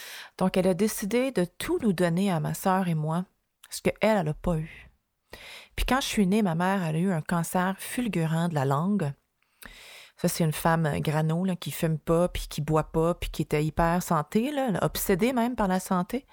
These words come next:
Euh, gravement malade, elle décide de prendre beaucoup plus de,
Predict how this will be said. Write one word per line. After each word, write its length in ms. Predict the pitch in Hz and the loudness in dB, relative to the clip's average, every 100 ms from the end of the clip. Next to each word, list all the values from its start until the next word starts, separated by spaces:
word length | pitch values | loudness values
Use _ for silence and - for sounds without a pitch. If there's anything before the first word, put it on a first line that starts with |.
| - - - - - - - - | -20 -20 -18 -18 -18 -20 -6 2
Euh, 540 | 180 175 175 175 175 - _ - | 4 4 2 0 -2 -6 _ -8
gravement 360 | 175 196 202 240 | 0 2 2 2
malade, 340 | 214 190 254 | 2 2 2
elle 80 | 214 | 0
décide 340 | 185 - 220 | -2 -2 -4
de 120 | 185 | -2
prendre 380 | 160 - 202 208 | -4 0 2 2
beaucoup 420 | 190 170 233 - | 0 0 -2 -2
plus 420 | 226 - 214 - - | -2 2 0 0 -2
de, 580 | 165 151 151 165 - | 0 2 0 0 -4